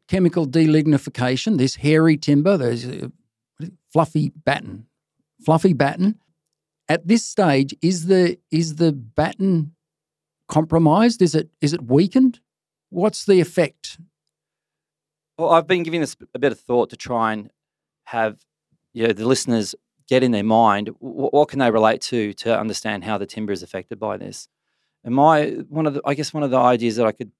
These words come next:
Speaker 2: put in people's minds is if you roll up a newspaper, roll it up as tight as you can, bind it with some sticky tape around the outsides, and then with a little spray water bottle, spray the surface of it,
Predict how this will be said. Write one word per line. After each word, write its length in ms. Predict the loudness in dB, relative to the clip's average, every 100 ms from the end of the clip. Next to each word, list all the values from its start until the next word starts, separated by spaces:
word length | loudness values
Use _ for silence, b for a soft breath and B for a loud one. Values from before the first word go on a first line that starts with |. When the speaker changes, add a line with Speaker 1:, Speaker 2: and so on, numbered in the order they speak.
| _ _ _
Speaker 2:
put 140 | -8
in 80 | -6
people's 300 | -6 -8 -10
minds 400 | -4 -2 -2 -2
is 200 | -8 -8 _ _ _ _
if 100 | -4
you 60 | 0
roll 340 | 6 6 6
up 140 | 2
a 60 | -2
newspaper, 800 | -6 -6 -6 -8 -8 -10 -12 -14 _ _
roll 420 | -8 2 4 6 4
it 60 |
up 160 | 0 -4
as 100 | -12
tight 380 | -10 -2 -2 -2
as 100 | -8
you 80 |
can, 540 | -14 -12 -12 -12 -16 -20 _ _ _ _ _ _ _ _ _ _ _ _ _
bind 280 | 2 4 2
it 80 | 0
with 100 | -2
some 220 | -4 -6
sticky 260 | -10 -14
tape 260 | -4 -2 -2
around 140 | -4
the 100 | -4
outsides, 720 | -4 -4 -2 2 2 0 -6
and 180 | -10 -6
then 140 | -4 -4
with 180 | -4
a 300 | -2 -2 -2 -2
little 220 | -2 -2
spray 580 | -4 0 2 2 0 -8 -14
water 220 | -4 -2
bottle, 420 | 0 0 0 -4 -12 _ _ _
spray 380 | -16 -4 0 2
the 80 | 0
surface 400 | 0 0 0 -4
of 140 | -2
it, 180 | -2 -4